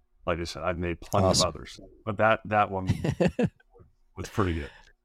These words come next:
Speaker 2: All right, so let's, we're gonna go into overtime here, right? We're sports guys, so I gotta use that analogy. So who did, when you inked the deal, who was the first call?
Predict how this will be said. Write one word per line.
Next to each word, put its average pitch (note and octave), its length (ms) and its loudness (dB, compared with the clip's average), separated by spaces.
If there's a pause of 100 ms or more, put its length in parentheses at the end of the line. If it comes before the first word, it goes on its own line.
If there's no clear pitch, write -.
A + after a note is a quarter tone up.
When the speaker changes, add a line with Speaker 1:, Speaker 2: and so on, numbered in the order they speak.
(520)
Speaker 2:
All D3+ 80 12
right, A#2 100 10
so D3+ 120 12
let's, C#3+ 320 10
we're C#3 100 12
gonna C#3+ 160 10
go C#3+ 160 12
into C3+ 160 12
overtime A2+ 600 12
here, A2 180 12
right? A2 180 12
We're A2 120 8
sports - 340 6
guys, G#2+ 300 6
so A2+ 100 6
I G#2+ 60 6
gotta G#2+ 160 6
use G2+ 180 6
that G2+ 380 8
analogy. G2 600 6 (520)
So C3 260 12 (200)
who F#3 260 6
did, - 120 0
when C3+ 160 8
you B2+ 140 8
inked D#3+ 300 10
the D#3 80 10
deal, A2 320 10
who A2 100 10
was A#2 140 10
the A2 100 8
first G2+ 320 6
call? D#2+ 420 6